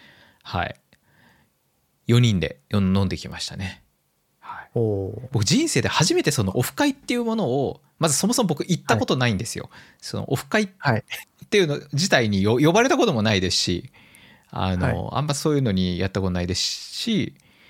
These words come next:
Speaker 1: で、あとそれを開催することもなかったんで、ほんと全部が初でしたね。はい。
Speaker 2: おー。
Speaker 1: うん。
Speaker 2: え、まず、まあ、東京いろんな場所あると思いますけど、
Speaker 1: はい。
Speaker 2: 渋谷とか新宿とか池袋とか、
Speaker 1: はい。
Speaker 2: どこでやったんですか？
Speaker 1: あ、新宿でやりました。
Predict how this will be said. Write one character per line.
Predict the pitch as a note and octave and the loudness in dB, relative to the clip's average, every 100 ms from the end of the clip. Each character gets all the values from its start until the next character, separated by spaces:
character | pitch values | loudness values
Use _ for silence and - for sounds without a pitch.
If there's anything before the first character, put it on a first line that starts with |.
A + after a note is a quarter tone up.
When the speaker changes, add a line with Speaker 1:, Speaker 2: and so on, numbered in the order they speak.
| _ _ _ | _ _ _
Speaker 1:
で、 | D3 | 2
あ | E3+ | 2
と | F3 | 2
そ | - F#3 | 2 2
れ | |
を | G#3 | 2
開 | - A#3+ | 2 2
催 | D#4 D4 | 4 4
す | C#4+ | 2
る | B3+ | 0
こ | B3+ | 0
と | A#3 | 0
も | F#2 F2+ | 0 0
な | G3+ | 0
か | - | -2
っ | |
た | - | -4
ん | - | -6
で、 | |
ほ | - - G#3 | -6 -4 -2
ん | |
と | F3+ | 2
全 | F#3+ F#3 | 4 4
部 | |
が | G2 | 2
初 | - - F#2+ | 0 -2 -4
で | - | -6
し | - | -6
た | |
ね。 | G#2 B2+ - _ _ _ _ _ _ _ _ _ | -4 -6 -8 _ _ _ _ _ _ _ _ _
は | - | -6
い。 | B2+ | -2
Speaker 2:
お | A2+ G2+ G2 A2 - _ _ | -2 -2 -6 -10 -14 _ _
ー。 | - | -12
Speaker 1:
う | |
ん。 | - - - _ _ | -12 -14 -20 _ _
Speaker 2:
え、 | F#3 | -10
ま | F#3 - F3+ | -6 -6 -4
ず、 | - | -2
ま | C3+ | 0
あ、 | G#2+ - - | 0 -2 0
東 | D#3 D3+ | 0 2
京 | - D#3+ D3+ F3 | 2 4 4 2
い | B2+ | 2
ろ | C3+ C3+ | 4 4
ん | |
な | B2+ | 2
場 | A2+ A2+ | 4 2
所 | - | 4
あ | B2 | 2
る | - | 2
と | G#2 | 0
思 | |
い | F2+ | -2
ま | F2+ | -6
す | - | -4
け | G#2 | -4
ど、 | |
Speaker 1:
は | F#2 G2+ | 0 0
い。 | |
Speaker 2:
渋 | A2+ G#2+ A2+ G#2+ | 0 0 0 4
谷 | A2 G#2 | 4 2
と | - | -2
か | - | -8
新 | G2+ A2 G#2 | 0 2 2
宿 | B2+ F#2+ - | 2 0 0
と | - | -4
か | - G#2 | 0 -2
池 | - | 0
袋 | G2+ G2+ - | -2 -2 -4
と | A#2 | -2
か、 | A#2 | -2
Speaker 1:
は | |
い。 | D3+ | 0
Speaker 2:
ど | C#3 D3+ | 2 2
こ | B2+ | 2
で | F#2+ | 0
や | |
っ | |
た | - A2 | -2 -6
ん | |
で | G#2 | -6
す | - | -12
か？ | - - | -8 -2
Speaker 1:
あ、 | D3 | 0
新 | - E3 | 2 2
宿 | D#3 | 2
で | D3 | 2
や | C3 | 2
り | |
ま | A2+ | 0
し | |
た。 | - | -4